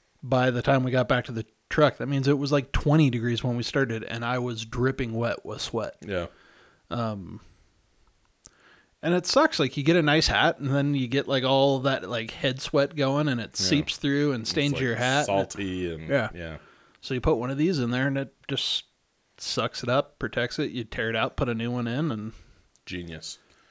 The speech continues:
Speaker 2: I have forgotten until right now that you had those. I need to invest 'cause
Speaker 1: They
Speaker 2: I
Speaker 1: come
Speaker 2: got
Speaker 1: in
Speaker 2: a
Speaker 1: a
Speaker 2: lot of
Speaker 1: pack of,
Speaker 2: hats
Speaker 1: like,
Speaker 2: that I've just
Speaker 1: twenty-five, dude.
Speaker 2: destroyed.
Speaker 1: Remind
Speaker 2: Do they really?
Speaker 1: Yeah, remind me. I'll give you. I've got a stack of them upstairs just
Speaker 2: Really?
Speaker 1: sitting in the room.
Speaker 2: Okay, well, that's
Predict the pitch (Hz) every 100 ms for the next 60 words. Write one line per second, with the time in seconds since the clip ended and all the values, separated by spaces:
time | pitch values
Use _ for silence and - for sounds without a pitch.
0 | _ _ - 113 135 139 107 92 107 120
1 | 98 92 90 90 87 92 80 98 98 85
2 | 76 78 87 82 71 73 92 113 104 87
3 | 80 80 78 69 - - 80 73 - -
4 | _ _ _ - - - _ _ _ _
5 | - 120 - 98 107 107 135 104 131 113
6 | 95 90 143 123 143 135 107 107 85 82
7 | 76 - - 127 294 233 92 107 233 _
8 | _ 143 117 127 143 110 117 139 131 120
9 | 107 - _ _ - 131 143 120 - 135
10 | 123 110 107 110 110 - 120 98 - 101
11 | 98 92 117 110 104 110 101 _ - -
12 | 90 - - 85 - _ - -